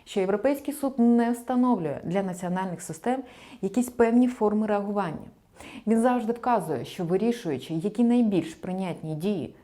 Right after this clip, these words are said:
національних судів щодо певного аргументу, не є завданням суду. У цьому проявляється його субсидіарна роль. Він розглядає аргументацію Національного суду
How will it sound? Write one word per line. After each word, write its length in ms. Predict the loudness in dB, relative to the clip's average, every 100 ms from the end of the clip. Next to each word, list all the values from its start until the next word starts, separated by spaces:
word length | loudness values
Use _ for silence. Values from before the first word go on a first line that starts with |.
| -8
національних 560 | -6 -4 -4 -4 -6
судів 340 | -8 -6 -4 -6
щодо 240 | -6 -6
певного 440 | -2 -2 -2 -4 -6
аргументу, 520 | -4 -2 -2 -4 -10 -16 -20 -20 -6
не 120 | 0 0
є 200 | 0 -4
завданням 480 | -4 -6 -8 -8
суду. 280 | -8 -8 -10 -12 _ _ _ _ -20 -18 -12 -4
У 80 | 0
цьому 420 | 2 2 0 -4 -12 -8
проявляється 640 | -4 -2 0 -2 -2 -2
його 320 | -2 -2 -4
субсидіарна 760 | -4 -10 -6 -4 -2 -2 -4 -2
роль. 220 | -2 -2 -4 -18 -20 -20 -20 -4
Він 180 | 2 2
розглядає 420 | 2 0 -2 0
аргументацію 760 | 2 0 -2 -2 0 0 -2 -4
Національного 600 | -6 -4 -4 -2 -2 -4
суду 340 | -6 -4 -4